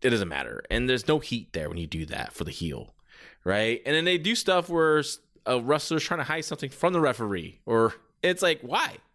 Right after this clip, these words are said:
Why do you need to distract the referee when it's illegal to hit someone with any kind of blunt object you got, right? So it's just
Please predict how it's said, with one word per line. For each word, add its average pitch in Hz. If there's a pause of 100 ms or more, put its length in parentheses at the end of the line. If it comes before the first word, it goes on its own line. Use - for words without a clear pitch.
(420)
Why 127
do 190
you 185
need 190
to 180
distract 175
the 175
referee 180
when 139
it's 131
illegal 127
to 117
hit 160
someone 131
with 135 (500)
any 175
kind 139
of 104
blunt 107
object 87
you 90
got, 85
right? 131 (680)
So 135
it's 143
just 143